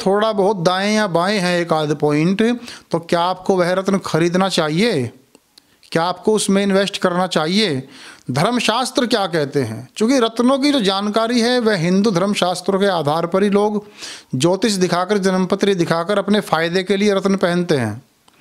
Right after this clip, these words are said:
और शास्त्र अगर किसी बात को मना करता है तो निश्चित रूप से उसका नुकसान। पूरी जानकारी आप तक पहुंचाऊंगा, लेकिन इससे पहले मैं बात को आगे बढ़ाऊं, मैं आपको बता दूं,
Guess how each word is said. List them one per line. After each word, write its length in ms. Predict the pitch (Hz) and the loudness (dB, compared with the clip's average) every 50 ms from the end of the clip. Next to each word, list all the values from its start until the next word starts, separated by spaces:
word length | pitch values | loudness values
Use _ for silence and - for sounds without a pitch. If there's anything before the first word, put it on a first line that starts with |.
| - - - - - - - - - _ - | -20 -20 -20 -20 -20 -20 -20 -20 -6 _ -2
और 100 | 214 202 | 0 0
शास्त्र 500 | - - 214 208 240 269 254 - - 269 | 0 0 0 0 0 -2 -2 0 0 0
अगर 160 | 262 277 269 | 0 0 0
किसी 240 | 240 254 226 254 247 | 0 0 0 2 2
बात 220 | 233 226 233 226 | 2 0 0 -2
को 120 | - 254 | -2 0
मना 220 | 233 202 202 214 233 | 0 0 0 0 0
करता 360 | 220 220 196 180 180 190 180 | 0 0 -2 0 0 -2 -2
है 80 | 196 214 | 0 0
तो 80 | 220 226 | 0 0
निश्चित 380 | 208 208 196 - - 240 208 | 0 0 0 -2 -2 -2 0
रूप 140 | 202 185 175 | 0 0 0
से 140 | - - 196 | 0 -2 -2
उसका 180 | 180 - 202 | -2 -2 -2
नुकसान। 400 | 185 175 151 - - 147 139 143 | -2 -2 -2 -2 -2 -2 -2 -2
पूरी 360 | 143 - - 208 226 262 277 247 | -2 -2 0 0 2 2 2 0
जानकारी 560 | 175 185 180 185 196 202 190 214 214 214 226 | 0 0 0 0 -2 -2 0 0 0 0 0
आप 180 | 214 208 196 - | -2 -2 -2 -2
तक 140 | - 185 - | -4 -4 -2
पहुंचाऊंगा, 460 | - 170 165 160 175 180 190 196 202 | -2 -2 0 0 0 0 0 0 0
लेकिन 260 | 196 185 180 180 180 | 0 0 0 0 0
इससे 200 | 175 165 - - 165 | -2 0 -2 -2 -2
पहले 380 | 170 170 160 170 180 196 202 | 0 0 0 2 0 0 0
मैं 140 | 196 190 175 | 0 0 0
बात 200 | 160 160 165 165 | 0 0 -2 -2
को 120 | - 165 156 | 0 0 0
आगे 220 | 147 151 160 185 | 2 2 2 0
बढ़ाऊं, 300 | 180 180 165 180 202 208 | 0 0 0 0 0 0
मैं 120 | 190 165 | 0 0
आपको 260 | 151 151 147 - 160 151 | 0 -2 -2 -2 -2 0
बता 240 | 147 143 143 131 | 0 0 0 -2
दूं, 140 | 123 123 127 | -2 -4 -6